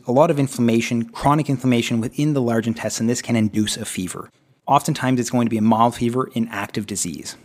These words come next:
Weight loss can also occur in ulcerative colitis patients. This may occur in severe ulcerative colitis. So later on in presentation of ulcerative colitis, weight loss can occur. Oftentimes, it's due to loss of appetite.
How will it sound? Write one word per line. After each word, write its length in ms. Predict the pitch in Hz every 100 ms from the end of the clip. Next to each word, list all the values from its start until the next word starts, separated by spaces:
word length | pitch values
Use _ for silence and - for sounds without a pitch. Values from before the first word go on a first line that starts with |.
| _ _
Weight 160 | 147 175
loss 180 | 160
can 140 | - 123
also 300 | 131 139 147
occur 300 | 135 - 135
in 60 | 131
ulcerative 280 | 123 131
colitis 340 | 123 127 123 -
patients. 600 | 123 123 135 131 - - _ _ -
This 240 | 156 156
may 340 | 131 135 147
occur 340 | 139 - 131 123 -
in 180 | 123 120
severe 560 | - 113 123 123 123
ulcerative 420 | 107 107 - 104 -
colitis. 340 | - 82 -
So 380 | - - 110 - - - _
later 440 | 123 147 160 143 127
on 300 | 123 127 123
in 200 | 117 110
presentation 680 | - 113 107 - 113 - 104
of 60 |
ulcerative 320 | 101 104 107 101
colitis, 380 | 104 98 95
weight 260 | 107 101 104
loss 200 | 101 -
can 140 | 98
occur. 320 | 95 - - - - _ _ _
Oftentimes, 480 | 156 - 156 143 131
it's 80 | 107
due 240 | 104 123
to 260 | 120 - 113
loss 400 | 110 110 120 -
of 80 | 107
appetite. 640 | 95 107 123 131 156 -